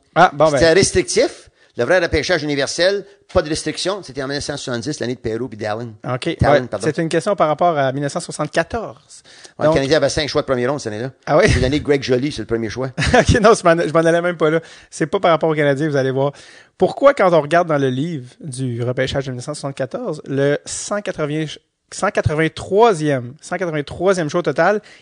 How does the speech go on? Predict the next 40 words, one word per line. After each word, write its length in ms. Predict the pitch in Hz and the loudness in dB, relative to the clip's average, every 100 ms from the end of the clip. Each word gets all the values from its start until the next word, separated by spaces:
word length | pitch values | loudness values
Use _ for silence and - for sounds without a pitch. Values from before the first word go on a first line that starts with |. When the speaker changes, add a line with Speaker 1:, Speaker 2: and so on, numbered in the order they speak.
| _ | _
Speaker 1:
il 300 | - 151 147 | -12 -6 -4
est 40 | 151 | -4
plus, 340 | 196 208 - | -4 -6 -6
il 80 | - | -6
est 100 | 151 | -4
inexistant. 500 | 185 185 143 131 165 160 _ _ - | -2 -4 -6 -8 -10 -10 _ _ -8
Il 100 | 139 | -6
est 40 | |
skippé. 440 | 139 - 156 175 165 _ _ _ - | -6 -10 -10 -8 -10 _ _ _ -6
Speaker 2:
Mais 60 | 131 | -6
c'est 60 | |
Speaker 1:
Il 20 | |
Speaker 2:
possiblement 400 | 131 131 135 139 160 | -6 -6 -4 -4 -4
qu'il 120 | 143 | -4
y 40 | |
a, 180 | 135 127 117 - - | -4 -4 -6 -10 -10
un, 260 | 120 127 127 | -10 -8 -10
il 60 | |
y 60 | 127 | -8
a, 40 | 123 | -8
il 140 | 120 | -8
y 40 | 120 | -8
a 40 | 120 127 120 | -10 -10 -10
un, 40 | |
un 20 | 113 | -10
joueur, 380 | 120 147 151 123 | -6 -4 -4 -4
euh, 360 | 110 107 98 | -6 -6 -8
une 60 | 117 | -10
équipe 220 | 117 165 | -10 -10
avait 240 | 120 113 113 | -6 -4 -4
repêché 360 | 113 117 101 | -6 -8 -8
un 60 | 127 | -8
joueur 160 | 110 135 | -6 -6
inéligible, 520 | 135 135 120 110 190 | -4 -6 -4 -2 -4
puis 200 | 78 _ - | -6 _ -14
ils 40 | |
ont 20 | |
perdu 220 | 98 117 120 | -8 -6 -2
leur 100 | 117 | -2
choix. 220 | - 240 | -2 -8